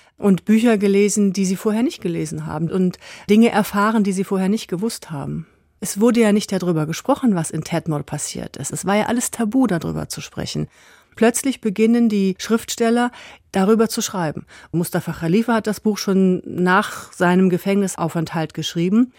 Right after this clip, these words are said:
aber es war ja in Syrien verboten. Natürlich haben die Leute es gelesen, unterm Ladentisch oder sonst wo, vielleicht als P D F oder so,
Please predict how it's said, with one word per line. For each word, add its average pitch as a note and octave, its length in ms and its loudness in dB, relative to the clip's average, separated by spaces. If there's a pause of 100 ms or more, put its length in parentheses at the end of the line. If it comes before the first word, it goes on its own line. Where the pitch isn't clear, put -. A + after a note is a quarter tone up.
(300)
aber F3+ 180 0
es F#3 140 -4
war F#3 100 2
ja F#3 120 2
in F#3 120 6
Syrien F#3 220 4
verboten. F#3 380 2
Natürlich F#3 360 0
haben G3 160 2
die F#3 80 2
Leute F3 300 0
es - 160 -6
gelesen, G3 400 2
unterm F3 260 0
Ladentisch A3+ 500 0
oder E3+ 220 -2
sonst G3 400 0
wo, A3+ 140 4
vielleicht E3+ 400 -2
als D#3+ 160 -6
P F3+ 100 -4
D E3+ 140 -4
F - 200 -4
oder A3+ 280 0
so, A3 160 2